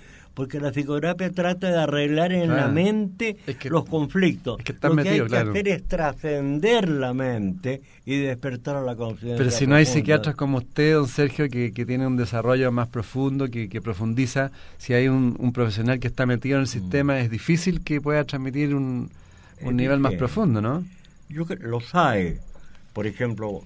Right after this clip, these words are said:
Speaker 1: pero ¿qué ha pasado?
Speaker 2: Mm.
Speaker 1: Como la psiquiatría oficial los rechaza, eh,
Speaker 2: Mm.
Speaker 1: por ejemplo, se fueron con el grupo de Bichazo, con el grupo de
Speaker 2: Claro.
Speaker 1: Arica, se han ido a Estados Unidos. Nosotros tenemos uno de los hombres más brillantes de hoy, hoy día de la humanidad,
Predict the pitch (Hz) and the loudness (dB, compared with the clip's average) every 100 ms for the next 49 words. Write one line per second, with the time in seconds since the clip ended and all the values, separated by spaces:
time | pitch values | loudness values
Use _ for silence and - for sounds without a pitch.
0 | - 120 120 120 190 185 151 - 185 127 | -8 -6 -6 -4 -4 -4 -8 -4 -2 0
1 | 87 - 107 - - 139 131 127 120 127 | 0 0 -2 -10 -10 -4 -2 -2 -4 -2
2 | 131 156 196 185 151 120 151 151 147 147 | -2 0 0 0 -6 -4 -2 0 0 -4
3 | - - - 127 120 123 117 120 123 90 | -8 -20 -8 -4 -4 -4 -4 -2 -2 -2
4 | - 113 120 - - - - - - - | -4 -4 -4 -8 -20 -20 -20 -20 -20 -4
5 | 120 113 113 123 123 139 156 131 135 120 | 0 2 2 0 2 0 0 0 -2 0
6 | 143 143 135 135 123 120 131 131 120 113 | -2 -2 -2 -2 -2 -4 -6 -6 -4 -6
7 | 92 170 175 170 127 110 113 120 117 127 | -6 -2 -2 -4 -10 -6 -4 -4 -4 -4
8 | 131 117 117 151 170 98 135 107 123 131 | -2 0 2 2 2 2 -4 -2 -2 -2
9 | 131 123 127 117 107 113 123 170 165 117 | -4 -4 -6 -6 -6 -6 -2 0 0 -2
10 | - - - 143 131 202 190 175 170 175 | -8 -20 -6 -4 -2 -4 -2 0 2 4
11 | 180 127 156 165 160 143 139 165 165 156 | 2 0 2 2 2 -4 -4 -4 -4 -4
12 | 135 139 127 135 120 139 175 202 185 196 | -2 -2 -2 -4 0 2 2 0 -2 -4
13 | 175 143 139 131 131 - 123 127 143 151 | -4 -2 -2 0 -4 -4 -2 0 0 0
14 | 135 123 120 117 117 123 | -2 -2 -2 -2 0 0